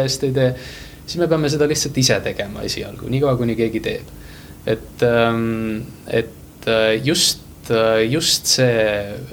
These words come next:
just see liikumine esmaselt vaatluselt kõige tõenäolisema diagnoosini, ähm, et,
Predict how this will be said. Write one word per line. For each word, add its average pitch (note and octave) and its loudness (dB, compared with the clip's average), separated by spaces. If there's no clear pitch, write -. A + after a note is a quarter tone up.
just B2 0
see B2+ 4
liikumine G#2+ -2
esmaselt A#2+ -2
vaatluselt B2 -2
kõige A2+ 2
tõenäolisema G#2+ 0
diagnoosini, A#2 2
ähm, A2 0
et, A#2 0